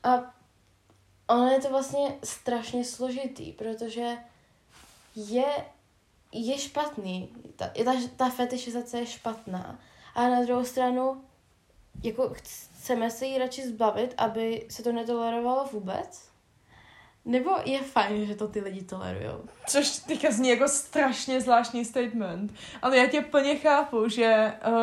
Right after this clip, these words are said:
Speaker 2: um, co je, co by bylo lepší, mít vlastně ne-, nebýt fetišizován a prostě, a nebo nebýt respektován vůbec.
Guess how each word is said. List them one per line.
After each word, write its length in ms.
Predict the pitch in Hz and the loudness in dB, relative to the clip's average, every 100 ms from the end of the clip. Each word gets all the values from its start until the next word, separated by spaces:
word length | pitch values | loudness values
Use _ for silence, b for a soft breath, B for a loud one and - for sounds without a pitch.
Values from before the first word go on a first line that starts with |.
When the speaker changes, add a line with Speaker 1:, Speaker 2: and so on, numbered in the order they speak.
| 233 | 4
Speaker 2:
um, 200 | 233 220 - - - b b b b b | 0 -6 -12 -20 -20 b b b b b
co 260 | - - 311 | -6 6 8
je, 360 | 302 311 311 - - _ _ - | 10 8 4 0 -12 _ _ -8
co 200 | - 262 | 0 2
by 100 | 277 | 4
bylo 260 | 285 285 | 6 6
lepší, 720 | 277 269 - - - 208 262 - b b b b | 6 0 -6 -12 -10 -8 -8 -10 b b b b
mít 540 | 226 240 262 269 269 - | 2 4 4 0 -6 -8
vlastně 600 | 240 247 - 269 269 - | -4 -2 -2 0 -2 -2
ne-, 380 | 226 240 247 254 - | 0 2 4 2 0
nebýt 520 | 233 240 233 247 277 | 0 4 4 2 -2
fetišizován 1300 | - - - 240 233 233 220 226 214 208 - - 277 359 440 b b b b | -8 -16 -6 -4 -2 -4 -2 -2 0 0 -2 -2 0 0 -4 b b b b
a 80 | 247 | -2
prostě, 680 | - 262 - - 269 262 - - _ _ _ _ - | 0 -2 -2 -2 0 0 -2 -10 _ _ _ _ -2
a 80 | |
nebo 260 | 240 247 233 | 2 2 4
nebýt 340 | 262 277 254 | 4 4 2
respektován 640 | 269 254 269 262 285 277 262 | 0 -4 -6 -4 -2 -2 -2
vůbec. 640 | 277 226 - 190 - - | -6 -6 -8 -10 -12 -12